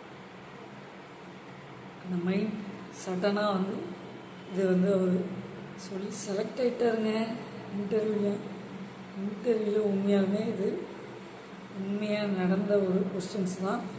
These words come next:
நான் உங்களுக்கு ஷேர் பண்றேன். இது எதுக்கு சொல்ல வரேன்? notes and use and writing, அதாவது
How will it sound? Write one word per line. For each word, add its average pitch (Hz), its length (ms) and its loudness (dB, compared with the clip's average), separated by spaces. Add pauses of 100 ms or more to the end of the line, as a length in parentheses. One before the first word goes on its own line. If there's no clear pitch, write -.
(360)
நான் 190 120 0
உங்களுக்கு 180 440 2
ஷேர் 175 220 2
பண்றேன். 160 280 -2 (720)
இது 190 160 2
எதுக்கு 220 260 2
சொல்ல 196 240 2
வரேன்? 165 320 4 (960)
notes 226 440 0 (1400)
and 208 180 2 (880)
use - 160 -6 (680)
and 190 300 4 (320)
writing, 185 420 2 (960)
அதாவது 180 240 2